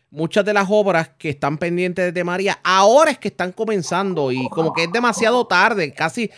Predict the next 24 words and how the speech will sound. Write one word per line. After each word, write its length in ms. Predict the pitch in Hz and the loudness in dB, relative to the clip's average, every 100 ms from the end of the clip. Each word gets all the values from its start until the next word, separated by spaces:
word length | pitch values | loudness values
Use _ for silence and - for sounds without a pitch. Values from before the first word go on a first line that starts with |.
| _ - | _ -2
ya 280 | 185 214 | 2 4
a 40 | 208 | 4
ley 160 | 214 | 2
de 100 | 214 | 0
cumplirse 540 | 208 202 180 220 202 202 | -2 -4 -4 -4 -2 -2
seis 260 | 180 190 | -2 0
años. 480 | 165 180 180 143 120 - _ - | 0 0 -2 -2 -4 -6 _ -6
Eh, 800 | 170 170 165 156 156 151 147 131 | 0 2 4 4 4 4 2 -2
¿no 200 | 156 180 | -2 2
le 100 | 240 | 2
ocurre 380 | 262 285 285 269 | 2 0 2 2
lo 140 | 254 | 2
mismo 220 | 254 269 | -2 -2
en 80 | 262 | 0
Naranjito, 640 | 247 240 226 269 226 185 | 0 -2 -2 -4 -2 -4
que 120 | 147 147 | -2 -4
mucha 340 | 175 - 247 | -4 0 2
obra 320 | 240 247 240 | 2 2 2
detenida 640 | 226 202 196 233 247 220 190 | 0 -2 -4 -2 0 0 0
por 220 | 190 170 | -2 2
la 100 | 165 | 0
burocracia 680 | 165 170 147 170 208 226 226 | 0 -2 -2 -2 -2 -2 -2
de 80 | 214 | -2
fema? 420 | 240 208 113 | -2 -4 -6